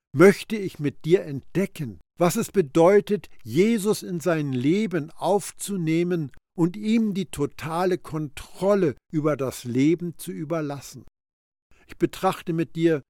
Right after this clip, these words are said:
ein paar Verse aus Paulus Brief an die Christen in Kolossä,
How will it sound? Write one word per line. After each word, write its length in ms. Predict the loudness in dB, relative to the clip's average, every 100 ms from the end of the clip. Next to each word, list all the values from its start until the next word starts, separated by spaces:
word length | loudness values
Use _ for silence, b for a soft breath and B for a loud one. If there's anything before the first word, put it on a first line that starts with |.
| -8
ein 160 | -6 -4
paar 300 | -4 -4 -4
Verse 720 | -4 0 0 0 0 -2 -4 -8
aus 240 | -6 -6
Paulus 640 | -6 2 4 4 2 -2
Brief 420 | -10 -6 -2 -2 -4
an 180 | -8
die 140 | -8 -10
Christen 560 | -6 -2 -2 -4 -8
in 200 | -6 -6
Kolossä, 800 | -6 -2 0 -2 -2 0 0 -2